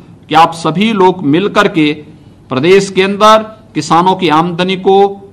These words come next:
कई गुना करने में अपना योगदान देंगे और साथ-साथ जल शक्ति विभाग ने जिस विश्वास के साथ इस चयन की प्रक्रिया को आगे बढ़ाया है और नियुक्ति पत्र आज वितरण कर रहे हैं, उन सभी अपेक्षाओं पर खरा उतर करके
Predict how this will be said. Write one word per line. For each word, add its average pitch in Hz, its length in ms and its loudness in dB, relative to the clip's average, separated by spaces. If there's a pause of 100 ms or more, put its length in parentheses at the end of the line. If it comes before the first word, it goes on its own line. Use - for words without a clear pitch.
(180)
कई 214 220 0
गुना 180 340 2
करने 170 360 -2
में 180 120 -4
अपना 170 260 -2
योगदान 160 500 2
देंगे 202 560 0 (340)
और 160 200 2
साथ-साथ 160 500 0
जल 180 200 0
शक्ति - 380 -4
विभाग 175 400 2
ने 190 120 -4
जिस 180 260 -8
विश्वास 175 460 0
के 185 100 -6
साथ 233 280 0
इस 175 200 -8
चयन 170 220 -2
की 185 160 -6
प्रक्रिया 165 460 -4
को 165 180 -4
आगे 151 240 0
बढ़ाया 151 420 0
है 202 500 -2 (480)
और 147 200 2
नियुक्ति 170 320 0
पत्र 196 280 -4
आज 170 200 2
वितरण 170 260 -2
कर 196 160 -2
रहे 202 160 0
हैं, 104 300 -4 (520)
उन 208 200 0
सभी 202 420 0
अपेक्षाओं 175 480 0
पर 175 160 -2
खरा 156 200 0
उतर 165 260 0
करके 185 400 -4